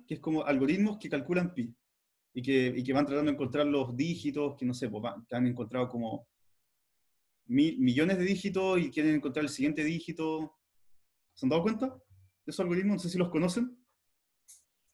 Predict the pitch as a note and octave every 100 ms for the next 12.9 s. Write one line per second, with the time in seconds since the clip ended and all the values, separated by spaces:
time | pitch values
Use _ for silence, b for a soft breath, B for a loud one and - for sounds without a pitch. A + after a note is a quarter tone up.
0 | _ _ _ _ _ _ _ _ _ _
1 | _ _ _ _ _ _ _ _ _ _
2 | _ _ _ - - _ _ _ _ _
3 | _ _ _ _ _ _ _ B2 C3 C3+
4 | C#3+ E3 E3 D#3+ - E3 F3 E3 D3 C3+
5 | - _ _ _ _ _ C3 A#2+ C#3+ F#3
6 | G#3 _ _ _ _ _ _ _ _ _
7 | _ _ - C3+ D#3+ F3 D3+ - F3 -
8 | F3 G#3 G#3+ - _ _ _ _ _ B2
9 | D3 D3+ D3 C3+ C3+ D#3+ D#3 B2 C3 D3
10 | B2+ C3 C3 B2+ C3 B2 A2+ A#2+ E3+ F3
11 | - _ _ B2+ - - B2+ B2 A#2+ G#2+
12 | B2+ D3 D#3 D3 D3 D#3+ D#3 D#3 D3+